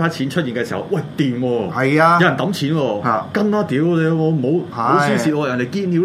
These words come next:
Speaker 1: 嚟喎，哇，
Speaker 2: 係啊。
Speaker 1: 幾百萬、幾千萬，嗱，越煲越大啦，就係咁，越炒越大。
Speaker 2: 但係呢個係一個變成一個內在嘅結構問題。個原因好簡單，就係因為如果你好似咁樣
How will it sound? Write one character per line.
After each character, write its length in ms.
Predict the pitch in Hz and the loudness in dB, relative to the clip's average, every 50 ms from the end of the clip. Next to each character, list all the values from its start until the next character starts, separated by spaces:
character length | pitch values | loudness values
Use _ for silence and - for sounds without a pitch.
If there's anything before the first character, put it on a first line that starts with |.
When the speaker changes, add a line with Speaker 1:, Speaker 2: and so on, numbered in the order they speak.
| 175 123 | 2 2
Speaker 1:
嚟 80 | 131 | 2
喎， 160 | 143 143 147 147 | 0 0 0 0
哇， 100 | 185 202 | -2 -2
Speaker 2:
係 40 | - | -2
啊。 80 | - 190 | 0 0
Speaker 1:
幾 60 | 226 | 0
百 140 | 214 214 175 | 0 0 0
萬、 220 | 165 175 160 135 131 | 0 0 -2 -2 -2
幾 140 | 175 214 | -2 -4
千 180 | 202 - 220 202 | -2 -4 -2 -2
萬， 180 | 165 151 156 156 - - - - - | -2 -2 -2 -4 -8 -14 -12 -8 -6
嗱， 120 | 104 98 104 | -4 -4 -2
越 80 | 123 - | -4 -4
煲 220 | - 175 170 156 | -2 0 0 0
越 80 | 127 - | 0 0
大 180 | - 92 92 90 | -2 -4 -4 -4
啦， 100 | 92 92 | -4 -2
就 80 | - 104 | -2 -2
係 100 | 104 104 | -2 0
咁， 140 | 120 135 165 | 0 0 0
越 100 | 160 - | 0 -2
炒 220 | - - 120 123 127 | -2 -2 -2 -2 -2
越 60 | 113 | -2
大。 100 | 101 90 | 0 2
Speaker 2:
但 160 | 139 151 156 | 2 4 4
係 160 | 156 156 156 170 | 4 2 2 0
呢 120 | 226 220 | 0 0
個 80 | 190 170 | 2 2
係 80 | 147 151 | 2 2
一 80 | 180 | 2
個 100 | 170 175 | 0 -2
變 180 | - - 143 120 | -2 -4 -4 -2
成 80 | 110 | -2
一 40 | 127 | -2
個 60 | 165 151 123 107 | 0 0 0 -2
內 60 | 104 104 | -2 -2
在 80 | 120 | -2
嘅 320 | 104 107 107 120 113 104 107 | -2 -2 -2 -2 -4 -4 -4
結 100 | - 104 | -6 -6
構 120 | - 113 101 | -6 -4 -4
問 120 | 101 90 | -4 -4
題。 180 | 82 90 98 110 | -6 -6 -6 -6
個 100 | 135 135 | -4 -4
原 80 | 104 101 | -4 -4
因 40 | 110 | -4
好 80 | 127 | -4
簡 160 | 123 117 110 117 | -2 -2 -2 -2
單， 140 | 123 120 117 | -4 -4 -4
就 80 | 123 | -4
係 160 | 101 95 95 95 - - - - - - - - - - - - | -4 -4 -4 -6 -8 -12 -14 -14 -14 -14 -16 -16 -16 -16 -12 -6
因 180 | - 196 214 208 | -4 -2 0 2
為 180 | 185 151 104 92 | 2 0 0 0
如 80 | 101 104 | -2 -2
果 100 | 143 170 | 0 0
你 220 | 151 131 117 120 | 0 0 0 -2
好 160 | - 110 107 131 151 | -2 -2 -2 -4 -4
似 120 | - - 117 | -6 -6 -6
咁 60 | 104 107 | -6 -4
樣 240 | 113 127 131 135 | -4 -2 -2 -4